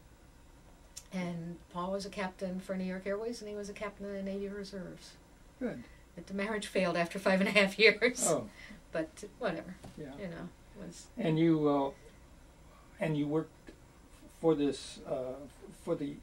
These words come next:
Speaker 2: airlines.
Speaker 1: Right.
Speaker 2: For how long?
Speaker 1: For, from, uh, December of sixty-five till May of seventy-nine, when the airline went out of
Speaker 2: When
Speaker 1: business.
Speaker 2: Okay.
Speaker 1: And I was,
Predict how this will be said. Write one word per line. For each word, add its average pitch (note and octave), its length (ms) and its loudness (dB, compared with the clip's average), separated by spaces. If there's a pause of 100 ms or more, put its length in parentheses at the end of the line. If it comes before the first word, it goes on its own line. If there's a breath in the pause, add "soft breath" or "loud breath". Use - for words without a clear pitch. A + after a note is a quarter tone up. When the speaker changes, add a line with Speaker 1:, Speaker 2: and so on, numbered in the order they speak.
Speaker 2:
airlines. B2+ 680 4
Speaker 1:
Right. G3 300 -4 (600)
Speaker 2:
For D#3+ 140 4
how E3+ 100 4
long? E3 440 -2 (120)
Speaker 1:
For, G3 600 2
from, G3+ 400 -4
uh, F3 280 -2 (480)
December A#3 400 -2
of A3+ 80 -4
sixty-five G#3 960 -6
till F3+ 260 -6
May F3+ 320 -4
of F3+ 160 -6
seventy-nine, E3+ 680 -6
when F3 240 -2
the E3 160 -4
airline F3 420 -4
went E3 240 -6 (220)
out F3 160 -4
of E3 80 -8
Speaker 2:
When D3 120 0
Speaker 1:
business. - 540 -6
Speaker 2:
Okay. - 100 -12 (880 loud breath)
Speaker 1:
And F3 140 -2
I F3+ 100 2
was, G3+ 300 0